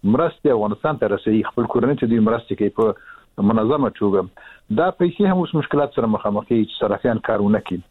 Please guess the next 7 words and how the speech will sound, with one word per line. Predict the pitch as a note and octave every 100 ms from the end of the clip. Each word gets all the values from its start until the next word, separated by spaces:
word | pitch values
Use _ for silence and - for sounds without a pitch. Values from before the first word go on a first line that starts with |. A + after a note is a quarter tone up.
| G#2+
ځکه | C#3 D3+
چې | - D3+ C#3+ - - - - G2
بانکونه | A2+ A2+ E3 D#3
خو | D3 D3
افغانستان | B2+ A#2 A2+ A2 C#3+ C3+
په | B2
ادرس | A2+ A2+ C#3+